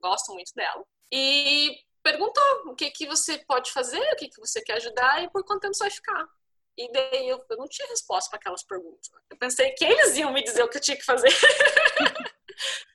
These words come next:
Né? E cheguei e eu falei assim: olha, eu tinha duas semanas restantes no meu visto ainda, se eu posso ficar duas semanas. E posso ajudar no que precisar, tipo, limpar,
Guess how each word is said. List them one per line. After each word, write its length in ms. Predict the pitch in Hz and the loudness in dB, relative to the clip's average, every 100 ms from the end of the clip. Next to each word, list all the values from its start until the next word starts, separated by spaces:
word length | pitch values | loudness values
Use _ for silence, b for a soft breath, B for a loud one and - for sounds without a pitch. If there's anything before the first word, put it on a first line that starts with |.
| B _ 220 | B _ 0
Né? 300 | 233 339 392 - | 4 4 4 -2
E 160 | 523 539 | -4 -2
cheguei 360 | - - 277 | -2 -2 -2
e 20 | |
eu 160 | 302 311 | -2 -4
falei 80 | 320 | -6
assim: 240 | - 403 | -4 0
olha, 360 | 339 196 180 - | 4 4 2 -4
eu 80 | 214 | -8
tinha 260 | - 240 220 | -8 -10 -6
duas 240 | 233 262 - | -4 -4 -4
semanas 480 | 240 202 202 185 208 | -10 -10 -10 -12 -10
restantes 480 | 202 - 170 - 202 | -12 -10 -10 -10 -12
no 80 | |
meu 140 | 185 180 | -12 -10
visto 300 | 349 - - | -10 -10 -8
ainda, 400 | 480 381 277 415 - | -10 -12 -16 -20 -14
se 140 | - | -14
eu 40 | 202 | -6
posso 260 | 202 202 | -4 -4
ficar 120 | - | -8
duas 320 | 196 _ 180 - | -12 _ -12 -12
semanas. 640 | 339 226 - 453 - - _ _ _ _ _ _ - | -10 -10 -10 -14 -18 -18 _ _ _ _ _ _ -10
E 480 | 247 254 269 294 - 294 - _ _ - | -4 -2 0 -2 -6 -18 -20 _ _ -4
posso 220 | 247 262 | -2 -2
ajudar 240 | 233 240 | 0 0
no 80 | 247 | 0
que 120 | 277 | -6
precisar, 720 | 269 262 302 294 587 587 453 - | -6 -6 -6 -2 2 2 0 -4
tipo, 220 | - 220 | -16 -10
limpar, 1160 | 208 226 - 214 226 269 302 294 254 220 208 | -10 -10 0 4 6 6 6 6 6 4 2